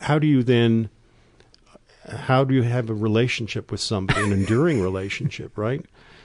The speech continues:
When, um, when that's how you feel about yourself. And, and what, you know, the goal of intimacy, of course, is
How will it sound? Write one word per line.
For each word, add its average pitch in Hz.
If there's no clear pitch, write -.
When, 107
um, 107
when 117
that's 131
how 139
you 127
feel 135
about 107
yourself. 104
And, 110
and 113
what, 123
you 143
know, 123
the 110
goal 156
of 113
intimacy, 147
of 110
course, 120
is 120